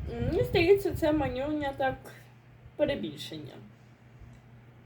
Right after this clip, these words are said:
Бо, наприклад, для мене, мабуть, все-таки дійсно буряк найважливіший продукт. Бо сало я не дуже люблю.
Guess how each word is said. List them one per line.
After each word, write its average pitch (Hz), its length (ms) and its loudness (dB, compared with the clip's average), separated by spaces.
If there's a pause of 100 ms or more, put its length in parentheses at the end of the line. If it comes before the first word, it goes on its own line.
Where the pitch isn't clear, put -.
(2750)
Бо, 214 180 4
наприклад, 254 500 -2
для 214 160 2
мене, 240 280 4
мабуть, 302 340 2
все-таки 254 600 2 (380)
дійсно - 340 -2
буряк 214 400 2 (480)
найважливіший - 720 -4
продукт. - 360 -12 (1200)
Бо 226 100 -6
сало 392 300 -4 (100)
я 233 100 -6
не 208 120 -4
дуже - 320 -6
люблю. 359 380 2